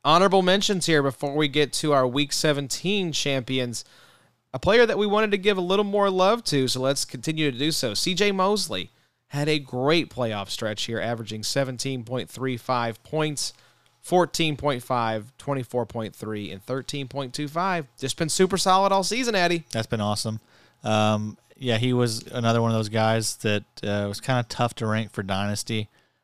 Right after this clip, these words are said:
Speaker 2: I've got him at,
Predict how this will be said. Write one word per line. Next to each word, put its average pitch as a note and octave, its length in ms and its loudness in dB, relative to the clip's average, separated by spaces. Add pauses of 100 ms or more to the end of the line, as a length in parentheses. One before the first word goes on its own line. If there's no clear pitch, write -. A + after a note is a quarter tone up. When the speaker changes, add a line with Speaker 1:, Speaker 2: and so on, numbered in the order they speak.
(160)
Speaker 2:
I've G2+ 400 0
got G#2 280 0
him G#2+ 560 -2 (100)
at, G#2 640 -6